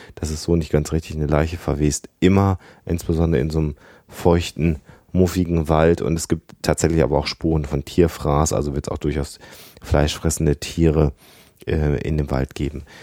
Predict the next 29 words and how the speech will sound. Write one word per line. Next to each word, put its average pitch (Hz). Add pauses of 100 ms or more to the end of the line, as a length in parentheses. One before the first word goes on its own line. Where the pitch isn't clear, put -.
(120)
Wir 80
haben 90
eingangs 104
noch 95
erwähnt, 90
dass 87
G 95
P -
S -
und 90
Kompass 117
im 101
Aokigahara 90
nicht 90
funktionieren. 92
Das 82
findet 87
man 80
sehr, 85
sehr, 90
sehr 80
häufig 85
in 65
den 82
unkritischen 95
Seiten. 82 (800)
Ähm, 95 (120)
es -
gibt -